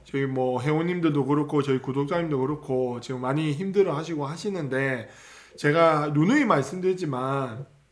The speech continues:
우리가 항상 본질을 봐야 됩니다. 그래서 일단 우리 펩트론 현재 상황을 보면 그렇잖아요. 뭐냐면 이제 작년 이제 기술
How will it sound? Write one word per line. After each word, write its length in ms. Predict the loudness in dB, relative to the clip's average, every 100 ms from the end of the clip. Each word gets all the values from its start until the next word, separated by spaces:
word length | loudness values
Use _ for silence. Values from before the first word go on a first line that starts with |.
| _ _ _ _ _ _ -14 -8 2
우리가 380 | 4 6 4
항상 420 | 2 -2 2 2 4
본질을 480 | 4 8 8 8
봐야 180 | 8 6
됩니다. 380 | 2 -6 -10 -6
그래서 460 | -2 0 2 2 -2 -2
일단 520 | 0 2 2 2 -2
우리 220 | 0 0 2
펩트론 500 | 0 2 4 4 2
현재 220 | 2 0
상황을 480 | -2 0 2 2 2
보면 680 | 0 0 0 0 0 -2 -4
그렇잖아요. 500 | -6 -4 -8 -8 -8
뭐냐면 540 | -6 -4 -2 -2 -4 -12 -20 -20 -20 -20 -8
이제 720 | 2 4 4 2 0 -4 -12 4
작년 440 | 6 8 6 6
이제 180 | 4 2
기술 920 | 2 4 8 8 8 6 4 2